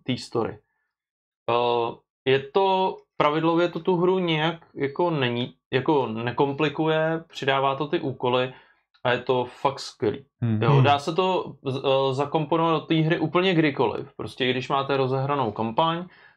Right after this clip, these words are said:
Speaker 1: tak to můžete prostě začít používat, takže, eh, si to můžete klidně dokoupit až časem.
Speaker 3: To jsme udělali my, já jsem ho
Speaker 1: No.
Speaker 3: vlastně teď přidával ve čtvrtek.
Speaker 1: No. A
Speaker 2: Hmm.
Speaker 1: vlastně tohleto jsem si přidal do krabice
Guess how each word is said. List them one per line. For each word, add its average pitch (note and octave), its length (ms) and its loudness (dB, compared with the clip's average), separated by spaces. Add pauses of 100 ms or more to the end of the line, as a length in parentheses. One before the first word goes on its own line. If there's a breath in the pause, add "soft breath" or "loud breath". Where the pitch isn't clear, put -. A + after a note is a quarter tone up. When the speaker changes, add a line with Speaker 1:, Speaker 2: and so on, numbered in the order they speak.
Speaker 1:
tak A#2+ 160 -8
to C#3+ 80 -2
můžete B2+ 400 -2
prostě B2 360 -8
začít B2+ 360 -4
používat, C#3+ 680 -2 (300 soft breath)
takže, A#2 480 -2 (280)
eh, A#2 320 0
si A2+ 140 -8
to A#2 80 -6
můžete A#2+ 360 -6
klidně A#2+ 300 -4
dokoupit A2+ 520 -2
až - 340 -10
časem. - 440 -4 (540)
Speaker 3:
To C#3 100 2
jsme C#3+ 180 2
udělali C#3 340 4
my, A2+ 260 2
já A2+ 120 2
jsem A#2+ 180 0
ho A2+ 80 4
Speaker 1:
No. A#2+ 60 2
Speaker 3:
vlastně A#2+ 300 2
teď A#2 200 0
přidával A#2+ 520 2
ve G#2+ 80 2
čtvrtek. - 600 -4 (240)
Speaker 1:
No. G2+ 260 -6 (320 loud breath)
A B2 140 2
Speaker 2:
Hmm. A#2 80 2
Speaker 1:
vlastně A#2+ 400 2
tohleto A2+ 560 0
jsem A2+ 240 -8
si A#2 120 -6
přidal A#2 360 -2
do G#2 100 0
krabice G#2+ 520 -4